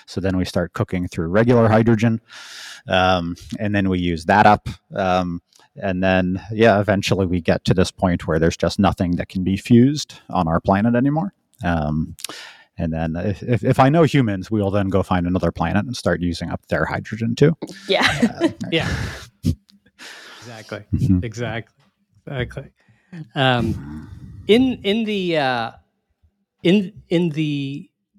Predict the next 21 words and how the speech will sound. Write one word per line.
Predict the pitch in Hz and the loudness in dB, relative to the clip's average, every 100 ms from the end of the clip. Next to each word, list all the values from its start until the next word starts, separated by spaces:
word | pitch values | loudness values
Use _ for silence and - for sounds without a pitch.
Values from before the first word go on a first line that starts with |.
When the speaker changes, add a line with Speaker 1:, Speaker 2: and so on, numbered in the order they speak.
| _ _ _ _ _ _ _ _ _ 190 | _ _ _ _ _ _ _ _ _ -2
Speaker 3:
utopian | 156 160 202 208 139 110 | -2 0 -4 -2 -6 -8
future, | - 107 - 143 - _ _ _ _ | -12 -16 -16 -20 -20 _ _ _ _
Speaker 1:
Hmm. | 131 147 104 87 | 8 8 6 0
Speaker 3:
to | 82 | -6
wrap | - - - | -4 -4 -6
up, | - _ _ _ _ _ _ | -14 _ _ _ _ _ _
what's, | 156 208 202 - 170 | 2 2 0 -6 -2
uh, | 151 139 135 160 - - | 0 -2 -6 -10 -18 -6
we've | 143 147 | -2 -2
got | - 165 - | 2 2 2
this, | 151 - - | -4 -4 -6
we've | 156 131 | -4 -2
suddenly | - 165 160 147 | 0 2 2 2
got | 139 143 - | 2 0 -4
this, | 139 - - 277 | -10 -10 -16 -8
um, | 170 123 113 110 98 _ _ _ _ _ _ _ _ _ _ _ _ | -2 0 0 -2 -8 _ _ _ _ _ _ _ _ _ _ _ _
no | 123 135 156 202 214 | -4 2 6 6 4
polluting | - 180 160 175 165 160 160 208 170 | 0 -2 0 -2 -2 -6 -8 -8 -10
or, | 131 | -8
you | 185 | -8
know, | 131 120 | -8 -8